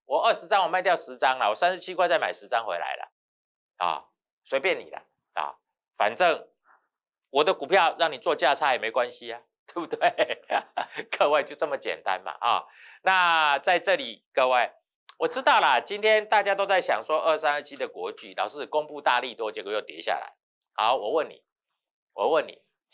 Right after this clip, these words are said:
我是不是国巨在这里告诉你，四百二以上、四百以上你不要追，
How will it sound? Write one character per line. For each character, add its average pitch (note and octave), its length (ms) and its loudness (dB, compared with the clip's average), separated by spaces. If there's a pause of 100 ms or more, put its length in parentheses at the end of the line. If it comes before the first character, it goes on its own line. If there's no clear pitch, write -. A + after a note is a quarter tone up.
(200)
我 C#3+ 140 2
是 A#3+ 140 0
不 G#3 60 2
是 G#3 160 2
国 D#3+ 220 2
巨 F#3 120 -8
在 E3+ 160 4
这 F3+ 120 -2
里 A#2+ 100 -2
告 A#2+ 220 0
诉 A2 160 -8
你， F2+ 200 -18 (260)
四 G#3 260 -4
百 B2+ 200 4
二 D#3 160 4
以 G#2 100 -6
上、 C3+ 220 0
四 D3+ 220 -10
百 G#2+ 160 0
以 F2 80 -6
上 A#2 180 -2
你 F2 60 -14
不 F2+ 100 -18
要 G2+ 120 -2
追， - 280 -16